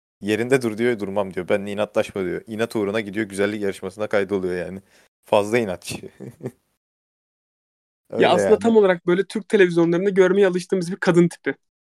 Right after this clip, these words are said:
Speaker 1: Aynen,
Speaker 2: diyebiliriz.
Speaker 1: aynen. Yani bir numarası yok, onu demeye çalışıyorum. Hani Çağatay'ın yanında hiçbir şey gibi bir şey kalmış. Yani tamamlamak için ayıp olmasın diye yazılmış bir rol gibi. Hani Çağatay'ın dizilerinin bu özelliğini sevmiyorum işte. Çünkü hani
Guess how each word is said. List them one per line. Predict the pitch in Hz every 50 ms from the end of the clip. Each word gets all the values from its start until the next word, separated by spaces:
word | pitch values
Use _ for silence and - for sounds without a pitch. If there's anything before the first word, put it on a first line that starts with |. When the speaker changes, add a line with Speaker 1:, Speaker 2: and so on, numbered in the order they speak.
| _ _ -
Speaker 1:
Aynen, | 107 110 113 110
Speaker 2:
diyebiliriz. | 156 180 185 - - 165 160 143
Speaker 1:
aynen. | 95 98
Yani | 98 - - _ _ -
bir | 117 120
numarası | 117 113 117 117 117 113 - 113
yok, | 104 -
onu | 98 104 110 107
demeye | 98 92 92 92
çalışıyorum. | - - 82 85 - - 92 87 85
Hani | 87 87 87 87 _ _ _ _ _ _ _ _ -
Çağatay'ın | - - 104 95 - - 113 107 107 107 87 - _ _ _ _ _ -
yanında | 101 98 95 95 98 110 120 123
hiçbir | 120 120 - - - -
şey | - 95 85 80
gibi | 82 87 82 90
bir | 95
şey | - - 95
kalmış. | - - 82 82 90
Yani | 107 98 92
tamamlamak | - 120 110 110 110 107 104 107 101 -
için | - - 131 - _ _ -
ayıp | 107 110 110 - -
olmasın | 110 104 101 92 - 104 101
diye | 104 104 104
yazılmış | 107 107 104 104 - - -
bir | 101
rol | 101 104 104
gibi. | 98 95 90
Hani | 92 92 98 95 _ _ _ _
Çağatay'ın | - - 117 107 107 - 131 127 131 - _ -
dizilerinin | 117 110 107 113 117 120 123 117
bu | 117 113
özelliğini | 113 104 107 104 107 110 110 107
sevmiyorum | - - 87 85 87 87 85 87
işte. | - - - - 92 _ _ _ _ _ _ _ _ _
Çünkü | - - - 127 - 131 120 _ _ _ _ _
hani | - - 110 113 -